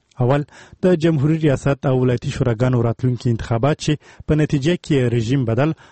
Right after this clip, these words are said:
او قدرت انتقالیږي. دویمه مسئله، د دوه زره څوارلسم میلادي کال تر پایه له افغانستانه د بهرنیو ځواکونو وتل. بلې بریتانوي ورځپاڼې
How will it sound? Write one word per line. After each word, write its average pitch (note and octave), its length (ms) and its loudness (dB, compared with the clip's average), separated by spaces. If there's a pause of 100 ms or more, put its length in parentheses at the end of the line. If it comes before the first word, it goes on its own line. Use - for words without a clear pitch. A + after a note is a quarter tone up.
(200)
او C#3+ 100 2
قدرت C#3+ 400 -2
انتقالیږي. A2+ 760 0 (300)
دویمه C3+ 320 2
مسئله، C#3+ 340 0 (440)
د C#3 140 0
دوه C3+ 180 2
زره C3 240 0
څوارلسم C3 380 0
میلادي A#2 280 0
کال A#2 180 -2
تر A2 100 0
پایه D3+ 300 0 (300)
له G3 160 4
افغانستانه C3+ 600 0
د B2 260 0
بهرنیو B2 500 0
ځواکونو A#2 480 0
وتل. A2+ 340 -2 (540)
بلې G3 260 2
بریتانوي E3 420 2
ورځپاڼې D#3 520 0